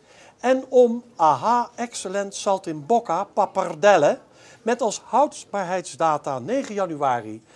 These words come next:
twaalf januari of dertien januari. Tijdens de productie van de maaltijden is er iets misgegaan met de warmteregeling, waardoor de kwaliteit van de producten niet gegarandeerd kan worden.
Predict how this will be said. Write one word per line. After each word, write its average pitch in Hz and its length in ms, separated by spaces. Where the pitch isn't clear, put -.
twaalf 269 380
januari 139 680
of 131 200
dertien 226 340
januari. 95 560
Tijdens 277 340
de 220 80
productie 220 580
van 233 120
de 208 60
maaltijden 123 720
is 233 200
er 208 60
iets 135 180
misgegaan 175 760
met 170 140
de 135 100
warmteregeling, 143 1000
waardoor 220 280
de 226 80
kwaliteit 202 640
van - 120
de 151 60
producten 170 680
niet 208 240
gegarandeerd 143 680
kan 107 160
worden. 101 340